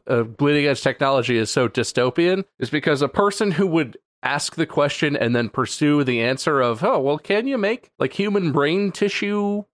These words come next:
processors? Would that work?" Person who is so curious that they would pursue that to begin with is way too curious to give any shits whatsoever what a regulating body, what the general public consensus is, if they're causing actual harm,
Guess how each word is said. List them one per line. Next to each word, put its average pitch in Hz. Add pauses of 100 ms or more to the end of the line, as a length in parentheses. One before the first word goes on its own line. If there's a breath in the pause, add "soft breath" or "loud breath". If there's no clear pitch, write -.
(120)
processors? 247
Would 127
that 143
work?" 170 (160)
Person 226
who 220
is 190
so 190
curious 185
that 135
they 143
would 131
pursue 139
that 131
to 135
begin 117
with 220 (140)
is 135 (160)
way 147
too 190
curious 135 (140)
to 135
give 127 (160)
any 160
shits -
whatsoever 127
what 113
a 110
regulating 107
body, 151
what 127
the 123
general 123
public 113
consensus 185
is, 175 (260 loud breath)
if 151
they're 143
causing 139
actual 127
harm, 160